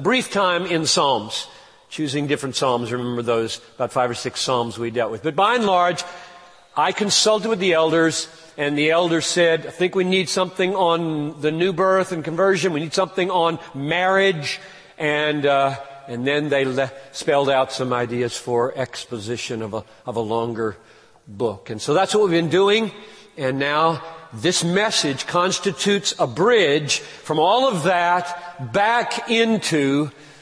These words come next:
uh, what, uh, Andreas Kostenberg calls the second of the twin towers of the New Testament, the first being Romans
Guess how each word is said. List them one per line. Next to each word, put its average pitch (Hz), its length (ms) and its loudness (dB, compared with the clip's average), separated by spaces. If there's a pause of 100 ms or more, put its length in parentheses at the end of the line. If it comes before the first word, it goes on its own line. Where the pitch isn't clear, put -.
(680)
uh, 131 220 -6
what, 147 540 2 (1160)
uh, 123 480 -10
Andreas 139 760 0
Kostenberg 123 1040 -2 (640)
calls 127 580 0
the 131 120 -10
second 135 540 -2
of 107 120 -6
the 123 80 -8
twin 131 380 -4
towers 123 520 0
of 113 120 -6
the 120 100 -6
New 117 160 -4
Testament, 117 640 -8 (800)
the 127 80 -12
first 131 320 -4
being 127 220 -2
Romans 110 580 -4